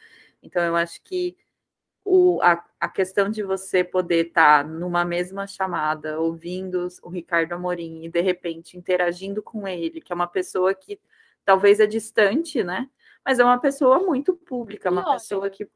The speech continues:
Speaker 2: de
Speaker 1: pode
Speaker 2: um
Speaker 1: tá
Speaker 2: jeito
Speaker 1: trocando.
Speaker 2: íntimo, porque você tem o YouTube já, sabe?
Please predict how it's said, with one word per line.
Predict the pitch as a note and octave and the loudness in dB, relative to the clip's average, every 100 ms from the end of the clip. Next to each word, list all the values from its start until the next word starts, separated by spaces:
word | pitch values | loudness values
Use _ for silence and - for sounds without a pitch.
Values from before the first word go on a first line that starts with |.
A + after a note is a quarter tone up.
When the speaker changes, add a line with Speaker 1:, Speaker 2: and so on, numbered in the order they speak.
| _ _ | _ _
Speaker 2:
de | A3+ | -4
Speaker 1:
pode | G3+ - | -4 -2
Speaker 2:
um | |
Speaker 1:
tá | G#3+ | -2
Speaker 2:
jeito | E4 | -2
Speaker 1:
trocando. | A#3 F#4 G#3+ | -4 -4 -6
Speaker 2:
íntimo, | G3 F#3+ - D4+ A3 F#3 - _ _ _ | -10 -12 -10 -8 -8 -12 -14 _ _ _
porque | D#4+ E4+ G4 D#4+ - - _ _ | -10 -6 -2 -2 -2 -10 _ _
você | - A#4 | -2 0
tem | B4 B4+ C5 | 2 2 2
o | F4 | 0
YouTube | C#4+ A#3+ G3 G3+ | 0 -6 -6 -6
já, | G3 F3 E3 | -4 -4 -6
sabe? | - A#3 F3+ F3 | -8 -6 -6 -8